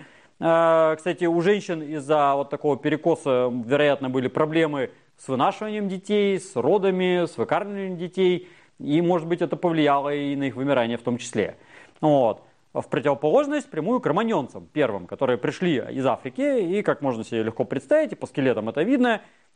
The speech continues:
самые древние, они были очень стройные ребята, то есть они могли быть высокими, в отличие от неандертальцев, у которых рост средний там метр шестьдесят, метр шестьдесят пять, а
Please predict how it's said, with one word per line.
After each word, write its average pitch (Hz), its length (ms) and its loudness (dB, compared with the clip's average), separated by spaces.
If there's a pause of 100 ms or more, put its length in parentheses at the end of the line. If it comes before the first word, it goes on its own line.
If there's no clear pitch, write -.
самые 160 400 2
древние, 262 360 -2
они 226 120 0
были 190 200 2
очень 165 240 2
стройные 165 440 0
ребята, 262 440 0
то 175 80 -4
есть 135 100 -4
они 175 140 2
могли 151 220 0
быть 135 180 -4
высокими, 170 580 -2
в 262 80 -6
отличие 214 300 -4
от 196 80 -2
неандертальцев, 202 540 0
у - 20 -14
которых 143 300 0
рост 160 240 0
средний 139 260 0
там 113 140 -6
метр 117 200 -4
шестьдесят, 240 460 0
метр 135 200 -6
шестьдесят - 300 -2
пять, 247 300 2 (480)
а 151 800 4